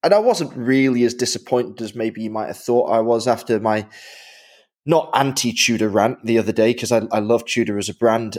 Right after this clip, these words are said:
and, uh, I do actually quite like this watch, but I'm not a fan of the fixed lugs. It kind of deserved it. Beyond that, I think that the winners were all fair enough and all arguably the right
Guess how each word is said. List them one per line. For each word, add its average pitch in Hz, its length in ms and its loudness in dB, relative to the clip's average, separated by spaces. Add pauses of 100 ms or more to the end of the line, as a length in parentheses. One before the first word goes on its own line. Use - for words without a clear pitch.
and, 104 560 -2
uh, 101 260 2
I 101 120 -2
do 117 200 0
actually 110 380 -2
quite 104 300 0
like 104 320 0
this 110 500 -2
watch, - 500 0
but 101 200 0 (400)
I'm 104 180 -2
not 110 160 2
a - 60 -6
fan 101 180 -2
of 95 100 -6
the 95 60 -8
fixed - 320 -4
lugs. 110 360 0 (1000)
It 127 160 -2
kind 123 180 0
of 92 80 -16
deserved 104 460 -2
it. - 260 -6 (400)
Beyond 180 380 2
that, 131 320 4
I 123 80 0
think 156 320 -6
that 120 300 2 (200)
the 120 140 -6
winners 127 500 -2
were 107 560 2
all 123 540 2
fair 113 420 0
enough 127 480 -4
and 107 160 -14
all 113 560 0
arguably 107 920 -2 (500)
the 113 160 -6
right 110 380 2